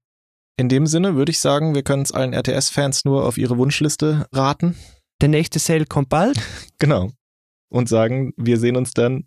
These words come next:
Speaker 1: wahrscheinlich eher in der Koop-Kampagne als im P-V-P-Modus dieses Spiels wieder.
Speaker 2: Genau. Bis dahin wünsch ich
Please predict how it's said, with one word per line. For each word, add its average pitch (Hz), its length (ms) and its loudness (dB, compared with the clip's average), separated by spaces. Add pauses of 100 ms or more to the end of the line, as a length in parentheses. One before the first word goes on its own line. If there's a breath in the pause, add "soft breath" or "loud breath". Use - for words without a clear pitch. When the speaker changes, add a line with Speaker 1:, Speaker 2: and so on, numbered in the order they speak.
Speaker 1:
wahrscheinlich 120 680 0
eher 127 240 2
in 135 80 -2
der 127 140 0
Koop-Kampagne 110 840 0
als 104 300 -2 (160)
im 110 200 0
P-V-P-Modus 107 680 0
dieses 92 220 -2
Spiels - 300 -4
wieder. 110 180 -4 (240)
Speaker 2:
Genau. 123 220 -2 (880)
Bis 180 160 0
dahin 202 540 2
wünsch 180 440 2
ich 156 320 0